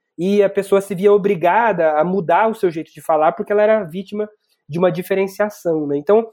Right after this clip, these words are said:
esse é o ponto que o Fanon tá colocando aqui.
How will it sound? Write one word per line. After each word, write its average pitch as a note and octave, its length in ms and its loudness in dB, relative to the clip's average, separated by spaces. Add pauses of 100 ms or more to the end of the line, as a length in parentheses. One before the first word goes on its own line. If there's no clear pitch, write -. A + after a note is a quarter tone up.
(680)
esse G3+ 200 0
é C4+ 40 4
o C4 100 -4
ponto D#3 360 0
que - 80 -16
o - 20 -20
Fanon C#3+ 240 0
tá C#3+ 100 -8
colocando C#3+ 400 -6
aqui. D#3+ 360 -12